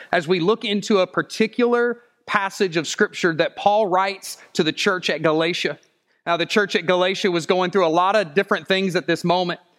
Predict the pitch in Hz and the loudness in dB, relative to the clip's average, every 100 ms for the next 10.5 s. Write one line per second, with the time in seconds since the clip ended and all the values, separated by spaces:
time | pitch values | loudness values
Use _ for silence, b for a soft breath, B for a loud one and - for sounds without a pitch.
0 | _ - 196 208 - 208 214 202 175 - | _ -2 0 0 2 2 2 0 0 2
1 | 202 202 190 180 151 B B 196 - 165 | 2 2 0 0 0 B B -4 -2 -4
2 | - 202 196 - 202 180 208 196 190 139 | 0 0 0 -2 -2 -2 -2 -2 0 -2
3 | 131 b b 165 208 196 165 B B B | -2 b b 0 2 2 0 B B B
4 | - 202 214 - - 175 165 160 156 156 | -2 -2 -2 -8 0 2 2 2 0 0
5 | 160 156 180 151 185 185 175 165 160 170 | 0 0 -2 0 0 0 0 0 2 2
6 | 180 170 135 - _ - 208 214 180 196 | 0 -2 -4 -6 _ 2 2 2 0 -2
7 | - 170 160 151 131 160 196 180 165 - | 0 0 0 -2 0 0 0 -2 -8 -12
8 | - - 175 - 196 294 247 196 165 180 | -12 -6 -6 0 2 4 2 2 2 0
9 | 175 180 190 202 208 196 - 220 - 175 | 0 0 2 2 0 -4 0 0 0 -2
10 | - 202 185 160 | 2 2 2 0